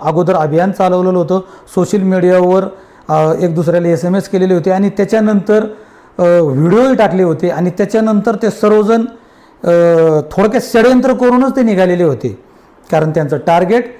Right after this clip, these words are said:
हे विशाळगडाचं अतिक्रमण, अतिक्रमण नसून हे आजूबाजूमध्ये जे काही, काही लोक राहत आहेत किंवा काही धार्मिक स्थळं आहेत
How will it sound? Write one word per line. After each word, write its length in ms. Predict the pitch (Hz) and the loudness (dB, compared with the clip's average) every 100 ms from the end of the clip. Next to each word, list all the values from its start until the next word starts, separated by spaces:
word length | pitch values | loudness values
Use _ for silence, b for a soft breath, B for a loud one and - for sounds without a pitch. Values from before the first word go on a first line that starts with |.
| B - | B -10
हे 80 | 160 | -4
विशाळगडाचं 720 | 160 160 214 220 208 208 196 | -4 -2 0 2 2 0 0
अतिक्रमण, 600 | 185 - 185 196 196 202 196 | -2 -2 -4 -2 -2 -2 -4
अतिक्रमण 640 | 160 160 220 220 214 196 | -4 -4 -4 -2 0 0
नसून 440 | 185 170 185 247 - B B - 214 | 0 -2 -2 -2 -4 B B -6 -4
हे 40 | |
आजूबाजूमध्ये 1200 | - 147 160 220 220 214 233 233 214 202 226 226 - B B - 127 | -2 -2 0 2 2 2 0 0 0 0 -2 -4 -10 B B -10 -2
जे 180 | 196 | 0
काही, 320 | 196 254 262 262 | 2 2 2 -2
काही 400 | - - 151 202 | -6 -6 -2 2
लोक 200 | 202 202 | 2 2
राहत 280 | 208 185 - | 2 2 2
आहेत 160 | 190 135 B B - | 0 -2 B B -4
किंवा 160 | 180 | -2
काही 180 | - 185 | 0 0
धार्मिक 320 | 175 175 190 | 2 2 0
स्थळं 180 | - 196 | -2 0
आहेत 120 | 180 | 0